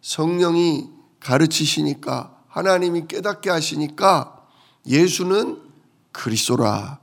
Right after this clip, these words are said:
고백했지만 그 예수님의 십자가 사건과 부활 사건과 그리고 승천하신 그 후에 주님께서는 제자들에게 성령을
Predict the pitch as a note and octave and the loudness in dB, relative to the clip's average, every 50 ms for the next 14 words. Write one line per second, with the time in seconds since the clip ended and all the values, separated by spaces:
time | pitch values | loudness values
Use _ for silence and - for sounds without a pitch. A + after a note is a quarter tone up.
0 | _ _ _ _ _ _ _ _ _ _ _ _ - A#2 C#3+ D3+ D3+ - E3 D3+ | _ _ _ _ _ _ _ _ _ _ _ _ -6 -4 -2 -2 -2 -4 -8 -6
1 | D#3+ - D#3 D3 F3+ G3 F3 C3 A2 - - _ _ _ _ _ _ _ _ _ | -6 -6 -2 0 0 0 0 -2 -8 -14 -18 _ _ _ _ _ _ _ _ _
2 | _ _ _ _ _ - C#3+ D#3 D#3+ D#3 C#3+ D3 D#3+ E3 D#3 D#3+ F3 D#3+ D#3+ E3 | _ _ _ _ _ -2 2 4 4 6 6 8 6 6 6 4 0 0 2 2
3 | D#3+ D#3+ D#3 D#3 D#3 - - - - - F3+ E3 D#3 D#3+ D3+ - D#3 D3+ D3+ - | 2 2 2 2 0 -2 -6 -6 -2 0 2 4 4 2 0 0 -4 -6 -8 -4
4 | - D3 D3 D#3 D3+ C#3+ C#3+ C#3+ D#3 E3+ F#3 - - - _ _ _ _ _ _ | -4 -2 0 0 0 0 2 2 2 0 -2 -4 -10 -18 _ _ _ _ _ _
5 | _ - - C3 D3 D#3+ D#3+ D#3+ D#3 D#3 D3 C3+ D#3 - A#2 A#2+ A#2+ A#2+ A2 A#2 | _ -8 -2 2 2 4 4 4 2 0 -2 -4 -4 -6 -6 -6 -6 -6 -8 -8
6 | - A2+ A#2 C#3+ - _ _ _ _ _ _ _ _ _ _ _ - C3 D3+ D#3 | -10 -12 -12 -12 -18 _ _ _ _ _ _ _ _ _ _ _ -4 -2 0 2
7 | D#3+ C#3+ A#2 - - - - _ _ _ - - - - - D3+ E3+ F3 E3 - | 2 2 2 0 -8 -18 -20 _ _ _ -12 -10 -10 -6 -4 -4 -4 -4 -4 -4
8 | - F#3+ F3 E3+ E3+ E3 D#3 D#3+ - E3 D#3 D#3 D#3 D#3 - - C3+ C#3+ C3+ C3 | 0 2 4 4 4 4 4 2 2 2 0 0 -2 -6 -6 -2 0 0 0 -2
9 | - D3 D#3 E3 E3 F3 E3+ D3 - - - - _ _ _ _ _ _ _ _ | -2 0 0 2 2 2 0 -2 -4 -8 -12 -20 _ _ _ _ _ _ _ _
10 | _ _ _ _ _ _ - - C#3+ D3+ D#3 D3 D#3 F#3 F3+ - - D3 D3 E3+ | _ _ _ _ _ _ -8 -2 0 0 0 0 0 -2 -2 -2 0 -2 0 0
11 | F3+ E3 C#3+ C3 - - _ - _ _ _ _ _ _ - - B2+ C3 B2+ D3 | 0 0 -2 -4 -8 -14 _ -20 _ _ _ _ _ _ -12 -8 -6 -4 -2 -2
12 | D3+ D3 C3+ C#3+ C#3 C#3 C3 C#3 C#3 C3 B2+ - - - C#3+ D3+ D#3+ E3 F3 F3 | -2 0 0 -2 -2 -2 -2 -2 -2 -2 -2 -4 -2 0 0 0 2 2 2 2
13 | E3 D#3+ D#3+ F3 G3 A3 - - | 2 4 4 2 2 0 0 -4